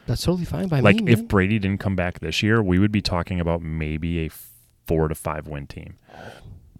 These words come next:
Speaker 2: You already had, uh, what's his name retire. Where was it? Wirfs? No, he's back. Um, who was
Speaker 1: Oh,
Speaker 2: the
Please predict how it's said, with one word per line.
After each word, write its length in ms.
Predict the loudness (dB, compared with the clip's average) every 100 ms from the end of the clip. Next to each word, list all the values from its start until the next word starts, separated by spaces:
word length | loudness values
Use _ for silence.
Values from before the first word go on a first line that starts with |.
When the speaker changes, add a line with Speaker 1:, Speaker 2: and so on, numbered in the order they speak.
| _
Speaker 2:
You 160 | -4 2
already 260 | 6 6 4
had, 500 | 2 2 4 2 -2
uh, 320 | -6 -4 -4
what's 240 | -2 -4
his 120 | -4 -6
name 260 | -4 -4
retire. 540 | -6 -6 -6 -6 -8 -10 -14 _ _ -16
Where 200 | -8 -8 -10 -14
was 200 | -8 -8
it? 80 | -6
Wirfs? 300 | -6 -6 -10 _ _ _ -6
No, 140 | -4
he's 180 | -2 -4
back. 300 | -4 -8 -14 _ _ _ -18 -6
Um, 560 | -2 -2 -4 -6 -10 -16 -18 _ _ _ -18 -6
who 60 | 2
was 100 |
Speaker 1:
Oh, 20 |
Speaker 2:
the 40 | 4